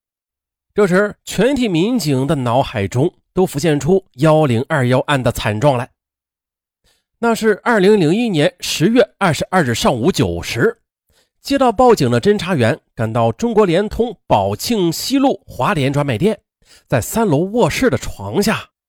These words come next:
发现了店主陈明志以及其女友杨艳被人用胶带纸捆住手脚，并且封住口鼻，窒息杀死。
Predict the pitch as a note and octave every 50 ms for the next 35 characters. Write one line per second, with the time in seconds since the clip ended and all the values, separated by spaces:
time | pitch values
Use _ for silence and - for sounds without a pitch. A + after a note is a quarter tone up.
0 | _ _ - A#2+ A2 A2 G#2 C3 A#2+ A2+ A2 G#2 C3+ B2 A2+ A2+ A2 G#2 - C3+
1 | C#3 D3 D3+ E3+ E3 - G#3+ - _ _ _ - C#3+ D#3 D3 D3+ G#3+ A3 - G3
2 | A3 - F3 D3+ G3 C4 B3 F3 C#3+ C#3 B2 A#2 A#2 G#2+ B2 D#3+ G3 G#3+ C#4 C4+
3 | G#3 - _ _ _ - F3+ D3 D3+ D3+ F#3 E3+ D3 B2+ - A#3+ A#3 B3 - B3+
4 | F3 C3 - G#2+ F#2+ G2 A2+ - - A2 G#2 A2 D3 - A2 B2+ F3 C#3 G2 F#2
5 | - - _ _ - - C#3+ G#2 G#2 F#2 - - A3 A#3 G3 B3 G#3 - - -
6 | - F#2+ F2 - - - F#2+ G2 A#2 A3+ - _ _ _ _ - - F3 A#2+ G2
7 | - - A#2 F#2 A2 F2+ F2+ - -